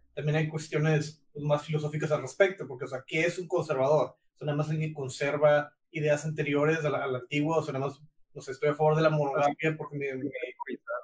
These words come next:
me dijeron que la monogamia es lo correcto, ¿verdad? O que, este, ciertas ideas o la manera de, de respetar a tus parientes, ¿verdad? De tal manera. Y la verdad es que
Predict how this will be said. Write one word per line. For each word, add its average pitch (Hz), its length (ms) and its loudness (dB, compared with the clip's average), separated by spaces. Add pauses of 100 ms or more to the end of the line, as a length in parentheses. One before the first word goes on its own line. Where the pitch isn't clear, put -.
(120)
me 147 200 -2
dijeron 151 380 0
que 143 440 2
la 135 100 -8
monogamia 143 520 -2
es 143 40 -6
lo 156 100 -6
correcto, 147 600 2
¿verdad? 143 340 4
O 147 80 -4
que, 127 400 -2 (400)
este, 123 600 -4
ciertas 147 400 -4
ideas 147 760 4 (160)
o 135 160 -6
la 127 80 -6
manera 139 280 -2
de, 131 760 0
de 147 80 -2
respetar 143 340 0
a 147 80 0
tus - 380 -10 (880)
parientes, 160 480 0
¿verdad? 151 380 4
De 151 80 -6
tal 147 240 0
manera. 151 540 2 (480)
Y 180 720 2
la 175 100 4
verdad 175 180 8
es - 60 -6
que 185 260 -2